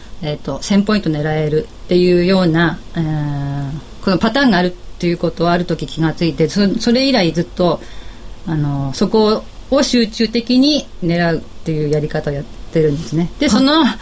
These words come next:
Speaker 1: もちろん、もうそこをブレイクしたら千ポイントいきますっていうのは、そんな年中あるわけじゃなくて、
Speaker 2: うん。
Speaker 1: その為替ってチャンスはすごい少ない、いいチャンスっていうのはすごい少ないんですよね。
Speaker 2: うん。
Speaker 1: 例えばその三十銭取れるとかね、五十銭取れるとか、まあ、一円とかっていうのは、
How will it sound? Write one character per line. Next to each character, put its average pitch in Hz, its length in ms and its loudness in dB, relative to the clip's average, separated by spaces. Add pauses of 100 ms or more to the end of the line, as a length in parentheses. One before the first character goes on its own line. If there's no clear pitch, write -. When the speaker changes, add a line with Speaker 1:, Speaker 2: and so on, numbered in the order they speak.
(280)
Speaker 1:
も 220 100 4
ち - 140 -2
ろ 311 120 2
ん、 240 140 6
も - 720 -6
う - 20 0
そ 233 140 2
こ 294 300 0
を - 20 -2
ブ 285 120 0
レ 311 120 2
イ 320 40 0
ク 339 100 0
し - 20 -6
た 226 100 0
ら 180 60 0
千 208 220 2
ポ 226 120 2
イ 220 40 4
ン - 20 2
ト 175 80 -2
い - 40 -4
き 165 100 -2
ま 170 120 2
す - 120 -8 (100)
っ - 20 -16
て 160 80 -2
い 160 40 0
う 156 40 2
の 156 120 0
は、 165 280 0
そ 208 120 0
ん 202 60 6
な 190 100 6
年 262 200 6
中 196 120 2
あ - 20 -2
る - 180 -4
わ - 60 -4
け 156 140 -8
じ 151 60 -4
ゃ 143 40 -4
な 147 140 -4
く 156 100 -6
て、 - 160 0
Speaker 2:
う 220 280 6
ん。 214 40 6
Speaker 1:
そ 220 140 0
の 240 100 0
為 240 80 -10
替 381 240 -2
っ 381 40 -4
て 302 100 -2
チ - 120 -4
ャ 440 80 -2
ン - 40 -8
ス - 160 -2
は 156 240 0
す - 200 0
ご 220 120 2
い 240 40 4
少 - 240 -2
な 254 120 4
い、 233 160 0
い 302 180 4
い - 60 -2
チ 247 100 0
ャ 240 60 4
ン 226 40 4
ス 226 120 0
っ - 20 2
て 165 160 -8
い - 20 -4
う 147 40 -4
の 147 40 -4
は - 40 -6
す - 100 -4
ご 185 100 0
い 156 40 0
少 - 240 -4
な 165 80 2
い 147 60 0
ん - 20 -4
で 131 80 -6
す - 20 -12
よ 135 80 -8
ね。 160 140 -4 (320)
Speaker 2:
う 226 40 2
ん。 220 40 4
Speaker 1:
例 302 80 0
え 254 40 6
ば 196 120 4
そ 180 80 2
の 180 180 2
三 220 240 4
十 254 80 4
銭 262 180 2
取 165 80 0
れ 170 80 2
る 170 60 0
と 160 100 -4
か 151 80 -4
ね、 160 100 0
五 165 100 0
十 196 80 0
銭 165 160 -2
取 151 120 -4
れ - 40 2
る 143 40 -4
と - 80 -6
か、 143 140 -4
ま 139 80 -2
あ、 147 40 0
一 196 180 2
円 190 160 4
と - 100 -4
か 143 120 -4
っ 175 100 -8
て - 200 -2
い 190 40 4
う - 20 4
の 175 80 4
は、 202 220 2